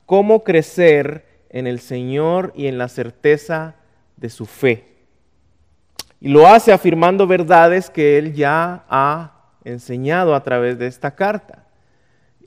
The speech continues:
E inicia enfatizando algo muy importante. Así que el día de hoy vamos a responder a la pregunta, ¿cómo podemos nosotros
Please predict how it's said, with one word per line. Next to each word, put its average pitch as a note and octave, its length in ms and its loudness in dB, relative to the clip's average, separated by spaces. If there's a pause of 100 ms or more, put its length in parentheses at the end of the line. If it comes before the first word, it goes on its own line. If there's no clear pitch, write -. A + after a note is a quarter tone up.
E D3 140 0
inicia D3+ 580 -2
enfatizando F3+ 1000 -6
algo A3 380 0
muy A#3+ 320 -4
importante. F3+ 840 -10 (680)
Así D#3 260 -6
que E3+ 540 0 (120)
el C#3 180 -2
día G#3+ 220 6
de A3+ 80 8
hoy D#3 240 6
vamos D3 320 -4
a C#3+ 60 -6
responder C3+ 600 -4
a C3 60 -4
la B2+ 120 -4
pregunta, B2 580 -8
¿cómo A#3 340 0
podemos E3 680 -2
nosotros C3+ 1000 -8